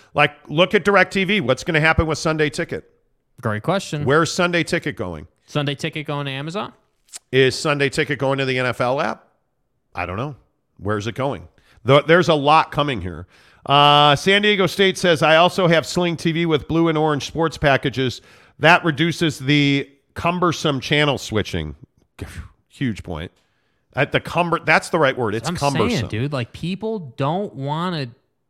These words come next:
Speaker 2: have, like, ten remotes and change, like, fifty channels.
Speaker 1: Neville ninety-three says, "Football and tacos and Saturday's best Saturday think of and some Modelo's."
Speaker 2: Yeah, you see what I mean? Like, that's what we want. We want great food, whatever that food is,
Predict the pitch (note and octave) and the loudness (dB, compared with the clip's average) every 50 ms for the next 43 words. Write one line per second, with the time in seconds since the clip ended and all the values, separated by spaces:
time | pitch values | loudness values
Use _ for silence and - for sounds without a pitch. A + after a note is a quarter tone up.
0 | _ - - D#3+ F3 F3 E3 - D3+ B2+ A#2 - - - D#3 D#3 D#3 D#3+ D3+ C#3 | _ -10 -6 -4 -4 -4 -4 -4 -6 -6 -6 -8 -10 -10 -8 -8 -8 -8 -10 -10
1 | C#3 C#3+ D#3 D#3+ C#3 - C3+ A#2 G#2 - - D3 C#3+ D3+ C#3 C3+ A#2+ A2+ - - | -8 -8 -8 -8 -8 -8 -10 -10 -10 -10 -10 -8 -8 -8 -8 -8 -8 -10 -10 -10
2 | _ E3 D3 - - C3+ A#2+ - C#3 B2+ C#3 D3+ B2 - - - - - - G2 | _ -10 -8 -8 -10 -14 -12 -10 -8 -8 -8 -8 -10 -12 -16 -20 -20 -20 -12 -4
3 | B2 C#3 D#3 D#3+ F3+ F#3 F3+ F3 F3 E3+ D3+ - E3 F3 E3 - - E3 - - | 0 2 2 2 2 2 2 2 2 0 -2 -4 -4 -6 -6 -2 -2 -2 -2 0
4 | - F#3+ F#3 F#3 - F3 F3 E3 D#3+ C#3+ C3 - D#3+ D3+ D3+ - E3+ C#3+ C#3+ - | -2 -2 0 2 4 4 4 4 2 0 2 4 4 4 4 4 2 0 0 -2
5 | C#3+ C3 - - - D3 D3 D3 D3+ C#3+ C3+ B2+ A2+ G2 - C#3 C#3+ D3 - - | -4 -6 -4 -2 0 2 2 2 2 0 0 -2 -2 -2 2 2 2 2 2 -2
6 | - - - D#3 C#3+ C#3+ C#3+ D3+ C#3 C#3 B2+ - - D3 D3 C3+ - C3+ B2 B2+ | -8 -6 -2 0 2 2 2 0 0 0 -2 -2 -2 -4 -4 -2 -2 -2 0 0
7 | B2 A#2+ G#2+ G2 - - B2 A#2 A2 - - - C3+ B2 B2 A#2+ A#2+ - - A2+ | 0 -2 -4 -8 -6 -2 -2 -2 -2 -4 -2 0 0 0 0 -2 -4 -6 -2 -2
8 | A#2 A2+ G2+ A#2+ A#2+ A#2+ A2+ G#2 F2+ E2 E2+ - C#4+ - F2+ F2+ D3+ F3 - - | -2 0 2 2 4 4 4 2 0 0 -2 -2 -4 -4 -4 -4 -6 -6 -4 -4
9 | C#4+ D4+ D4+ B3+ F#3+ F3 G3 A#3+ C#4+ D4 - _ _ - F3+ F3+ D#3+ - A#2+ C#3 | -2 -2 -2 -2 -2 -4 -4 -4 -6 -10 -14 _ _ -2 -2 -2 -2 -4 -4 -4
10 | E3+ G#3 B3+ A#3 - - A3+ A3 A#3+ A#3 - D#3+ F3+ G#3+ A3 G#3+ F#3+ D#3 E3 G3 | -2 -2 -4 -6 -8 -4 0 0 0 0 0 -4 -4 -2 -2 -2 -2 0 0 2
11 | G#3 D#3+ G#2+ E2+ - B2+ D3+ E3+ E3+ F3+ F3+ E3 D#3 C3+ - - - E3+ A3+ C4+ | 2 2 0 -4 -2 -2 0 0 0 0 0 0 -2 -4 -8 -6 -2 0 0 0
12 | B3 - - - A3+ A3 A3 G#3+ G3 D#3+ D3+ D#3 F3+ G#3+ A3 A3 A3 - - G#3+ | -2 -8 -6 -4 -2 0 0 -2 -2 -2 -2 -2 -2 -2 -2 -4 -4 -4 -4 -4
13 | G#3+ G#3 F#3 D#3+ D#3 D#3 D3+ D3+ C#3+ - - | -2 -2 -2 -2 0 0 -2 -2 -4 -6 -12